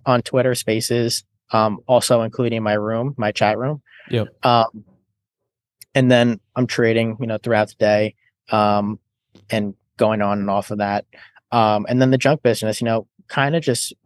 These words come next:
Speaker 1: we plan jobs accordingly. So we usually like to stack jobs in certain days. So for example, yesterday, uh, I was busy. We had four to five jobs and we just stacked it all in one day, get it done,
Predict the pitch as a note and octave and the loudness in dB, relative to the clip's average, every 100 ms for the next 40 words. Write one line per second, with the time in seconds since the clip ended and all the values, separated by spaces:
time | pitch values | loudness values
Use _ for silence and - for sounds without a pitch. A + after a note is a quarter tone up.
0 | - A#2+ A#2+ A2+ A2+ A2 G#2+ - _ _ | -14 -6 -4 -2 -2 -2 -6 -12 _ _
1 | _ _ _ _ _ _ - D3+ C#3 C#3 | _ _ _ _ _ _ -4 0 0 2
2 | C3 B2 B2+ - B2+ A#2+ C3+ C#3+ C3+ - | 2 2 0 -4 -4 -2 -2 -2 -2 0
3 | A#2 A2+ A2 _ _ _ _ _ _ _ | 0 0 -4 _ _ _ _ _ _ _
4 | - E3 G3 A3+ A3 E3 - - - C#3 | 0 4 4 4 4 2 2 -6 -2 0
5 | A#2 A2+ - A2 A2 B2 - - - A#2+ | 0 0 0 2 2 -2 -6 -8 -10 -10
6 | G#2+ - A#2 A2+ G#2 G#2 B2 - - A2+ | -4 -2 -2 -4 -6 -2 -2 -2 -2 0
7 | A2 - E3+ C#3 B2+ A#2 F#2+ A2 B2+ - | 0 0 0 2 0 0 -6 0 0 0
8 | C3+ A2+ G#2+ G#2 _ A2+ G#2+ G2+ A2 - | 0 2 0 -2 _ -2 0 0 -2 -2
9 | A2+ G#2 G2+ - A2 G#2+ - - A#2 G#2+ | -4 -4 -8 -8 -2 -2 -2 -4 -2 -2
10 | G#2+ G2+ G#2+ G2 F#2+ - - _ _ A2 | -2 -2 -2 -4 -4 -8 -14 _ _ -4
11 | G#2+ G2+ G#2 G#2 A2 - G#2+ - A2 G2+ | -4 -4 -6 -6 -4 0 -2 0 -4 -4
12 | G#2 G#2+ A#2 C#3+ C#3+ A2+ A2 - A2+ A#2 | -6 -4 2 2 2 -2 -4 -2 0 -2